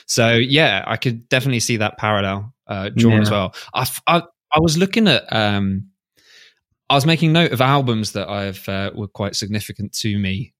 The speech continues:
Speaker 1: um, for this podcast, and I saw Yumi at Six, and I, I remembered that when we were driving down to Bude that you, um, you actually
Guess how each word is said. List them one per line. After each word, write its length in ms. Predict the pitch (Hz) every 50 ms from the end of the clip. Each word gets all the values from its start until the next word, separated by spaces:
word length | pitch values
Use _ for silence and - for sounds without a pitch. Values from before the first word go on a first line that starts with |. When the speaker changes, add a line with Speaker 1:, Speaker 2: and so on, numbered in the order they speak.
| - -
Speaker 1:
um, 480 | 104 98 95 95 95 98 95 95 95
for 580 | 95 - - - 123 113 110 104 98 95 95 98 _ _ _ _ _ _ _ _ _ - 135
this 220 | 117 113 98 -
podcast, 760 | - - 110 110 104 - - - 92 87 - - - - - -
and 280 | - 95 98 98 98 98
I 40 | -
saw 220 | 113 - 127 120 117
Yumi 220 | 113 110 104 101
at 80 | 101 -
Six, 300 | - - 120 - - -
and 80 | 98
I, 240 | - - - - 127
I 20 |
remembered 540 | 139 139 135 147 165 180 165 143 113 95 -
that 220 | - 98 92 - _ - - - - - - _ -
when 160 | 123 117 117 113
we 100 | 107 107
were 160 | 104 101 98
driving 320 | 98 117 107 101 95 98
down 160 | 92 104 95 95
to 80 | - 107
Bude 340 | 95 117 123 113 95 92 -
that 180 | 92 95 - -
you, 300 | 101 98 95 95 92 92
um, 260 | 92 92 90 90 90 85 -
you 100 | 95 90
actually 440 | 76 - - - 92 90 90 92